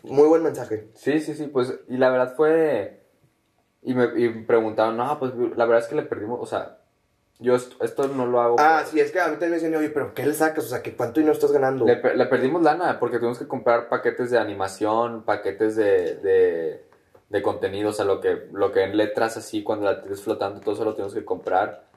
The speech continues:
Speaker 2: Este... Nadie nos, o sea, le perdimos lana.
Speaker 1: Sí, o sea, no, no,
Speaker 2: Pero
Speaker 1: no es
Speaker 2: no,
Speaker 1: patrocinado ni mucho
Speaker 2: nada.
Speaker 1: menos.
Speaker 2: Pero
Speaker 1: Pero valió la pena.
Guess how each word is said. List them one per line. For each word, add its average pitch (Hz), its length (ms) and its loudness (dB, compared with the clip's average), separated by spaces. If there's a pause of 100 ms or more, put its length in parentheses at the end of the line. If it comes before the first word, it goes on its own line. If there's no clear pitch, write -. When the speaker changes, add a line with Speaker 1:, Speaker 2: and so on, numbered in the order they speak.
(260)
Speaker 2:
Este... 85 680 -4 (520)
Nadie 104 280 0
nos, 135 220 -2
o 110 80 -8
sea, 110 200 0
le 107 120 0
perdimos 117 360 -2
lana. 123 360 -2 (100)
Speaker 1:
Sí, 135 140 -2
o 123 60 2
sea, 117 120 0
no, 113 100 2
no, 113 140 -2
Speaker 2:
Pero 123 140 6
Speaker 1:
no 120 60 4
es 117 60 -4
Speaker 2:
no, 113 160 4
Speaker 1:
patrocinado 120 680 0
ni 110 200 -6
mucho 110 260 -12
Speaker 2:
nada. 107 220 0
Speaker 1:
menos. 95 240 -12 (480)
Speaker 2:
Pero 113 260 4
Speaker 1:
Pero - 560 2
valió 127 240 2
la 151 140 4
pena. 151 400 0